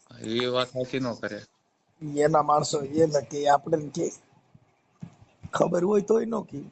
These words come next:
Speaker 1: હા, એ તો તોય નો કે.
Speaker 2: એમ કે ઈ જે જેને, જે જેનું કુટુંબ હોય એ બાજુ બધા ખેંચે.
Speaker 1: હા, હા.
Speaker 2: હા, દીકરા,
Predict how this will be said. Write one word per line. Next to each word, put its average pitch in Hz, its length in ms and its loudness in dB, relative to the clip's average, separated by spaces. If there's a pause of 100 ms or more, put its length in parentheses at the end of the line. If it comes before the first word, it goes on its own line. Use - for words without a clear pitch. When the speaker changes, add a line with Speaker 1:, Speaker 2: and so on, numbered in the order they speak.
(560)
Speaker 1:
હા, 113 180 -12
એ 117 140 -4
તો 131 120 -6
તોય 131 240 -2
નો 113 160 -2
કે. 107 200 -10 (2250)
Speaker 2:
એમ 117 220 -8
કે 98 180 -18
ઈ 107 260 -14
જે 220 260 -18
જેને, 113 280 -8 (1160)
જે 156 120 2
જેનું 147 300 0
કુટુંબ 151 320 0
હોય 147 180 4
એ 147 60 2
બાજુ 139 240 2
બધા 127 280 0
ખેંચે. 170 280 0 (840)
Speaker 1:
હા, 123 200 -6
હા. 107 200 -12 (560)
Speaker 2:
હા, 120 320 -8
દીકરા, 135 400 -2